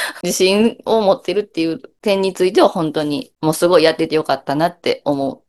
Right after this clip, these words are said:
勉強もだから、そう、文法の使い方なんか今のところ中一ぐらいのもんやったらまだ分かってるから、もうほんまにそのさっきも言ったようにスペルミスが多いんやけど、スペルミスがないの、単語だけに、単語の練習だけに集中すればいい、いいから、それはほんまに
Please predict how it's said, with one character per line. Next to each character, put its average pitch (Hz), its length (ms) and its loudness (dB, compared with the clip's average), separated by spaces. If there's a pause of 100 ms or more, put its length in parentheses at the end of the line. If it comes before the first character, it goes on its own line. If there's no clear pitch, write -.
(420)
勉 226 220 4
強 220 160 4
も 160 100 4
だ 165 120 2
か 151 120 0
ら、 151 160 -2
そ 180 120 -2
う、 - 240 -16
文 220 200 0
法 220 160 -2
の 226 100 -2
使 247 220 -2
い 240 60 0
方 240 180 -2
な 202 120 -2
ん 185 40 -6
か 190 120 2
今 180 160 4
の 180 60 -4
と 202 80 -2
こ 180 100 0
ろ - 100 2
中 - 180 2
一 196 200 0
ぐ 226 100 2
ら 196 100 6
い 170 40 2
の 147 100 -2
も 170 120 -2
ん 165 60 -2
や 151 60 -2
っ 139 60 -18
た 220 100 2
ら 165 100 2
ま 139 100 -2
だ 139 140 0
分 156 120 0
か 160 80 -2
っ 156 120 -10
て 165 80 -4
る 160 100 -8
か 156 140 -4
ら、 196 440 -4 (100)
も 190 100 -2
う - 20 0
ほ 214 120 0
ん 208 40 2
ま 196 80 2
に 190 60 -4
そ 185 120 -10
の 170 60 -4
さ 180 120 -4
っ 165 40 -18
き 170 100 -8
も 156 40 -4
言 151 80 -6
っ - 20 -18
た 156 60 -4
よ 151 40 -4
う - 20 -4
に - 40 -10
ス - 140 -8
ペ 180 100 2
ル 175 80 -2
ミ 190 100 -2
ス 175 140 -2
が 151 80 -2
多 151 80 -4
い 147 40 -4
ん - 20 -2
や 147 80 -4
け - 120 -12
ど、 156 180 -4
ス - 120 -14
ペ 190 140 2
ル 180 120 -2
ミ 208 120 0
ス 196 120 -6
が 165 120 -4
な 180 140 0
い 180 60 -2
の、 175 100 -8 (160)
単 208 220 -2
語 208 140 4
だ 226 320 2
け - 140 -4
に、 226 160 -6
単 208 260 0
語 285 100 2
の 220 120 2
練 254 160 2
習 254 180 -2
だ 240 120 0
け 254 120 -4
に 262 140 2
集 165 240 -4
中 160 160 -12
す 180 100 -8
れ 170 140 -4
ば 147 120 -4
い 143 100 -6
い、 - 100 -20 (400)
い 165 100 -4
い 151 60 -6
か 151 120 -4
ら、 170 260 0 (540)
そ 180 80 -4
れ 180 100 2
は 165 140 2
ほ 190 120 -6
ん 170 80 -4
ま 151 100 -2
に 147 220 -6